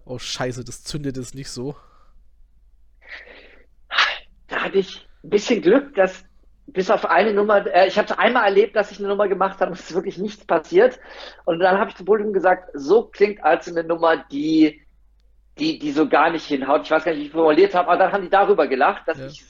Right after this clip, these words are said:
Speaker 2: selber festgestellt habe, dass die Nummer jetzt echt Grütze war. Äh, und dann ist es, ist es, ist es ja glücklicherweise so, eine Nummer funktioniert mal gut und mal sehr gut.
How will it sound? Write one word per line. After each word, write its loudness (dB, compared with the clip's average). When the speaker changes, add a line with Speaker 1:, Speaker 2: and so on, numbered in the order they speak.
Speaker 2:
selber 4
festgestellt -2
habe, 2
dass -2
die -14
Nummer 0
jetzt -4
echt -10
Grütze -2
war. 2
Äh, 4
und -6
dann -2
ist -14
es, -16
ist -6
es, -18
ist -10
es -14
ja 0
glücklicherweise -4
so, -2
eine -12
Nummer 0
funktioniert -8
mal 2
gut -4
und -4
mal 2
sehr 4
gut. -6